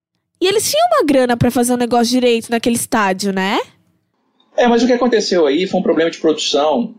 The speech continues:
Speaker 1: Ah.
Speaker 2: porque o diretor foi demitido há uma semana do fim das filmagens. É, que é o Bryan Singer, que é o famoso diretor que ninguém se mencionou.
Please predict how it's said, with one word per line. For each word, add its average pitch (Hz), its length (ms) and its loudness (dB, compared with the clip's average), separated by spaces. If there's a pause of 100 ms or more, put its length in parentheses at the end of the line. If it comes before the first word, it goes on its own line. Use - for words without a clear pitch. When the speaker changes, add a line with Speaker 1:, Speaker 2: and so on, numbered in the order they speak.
(120)
Speaker 1:
Ah. 226 560 2
Speaker 2:
porque 143 120 4
o 139 120 4
diretor 147 400 2
foi 156 160 0
demitido 156 500 0
há - 20 2
uma 156 140 0
semana 143 380 0
do 135 100 -4
fim 139 160 -2
das - 140 -2
filmagens. 120 720 -2 (800)
É, 110 920 2
que - 100 -4
é - 140 -2
o 113 80 2
Bryan 131 320 2
Singer, 139 440 0
que - 60 -2
é 165 60 2
o 156 200 0
famoso 156 920 0 (280)
diretor 143 520 0
que - 80 -4
ninguém 156 240 -2
se - 200 -4
mencionou. 151 540 0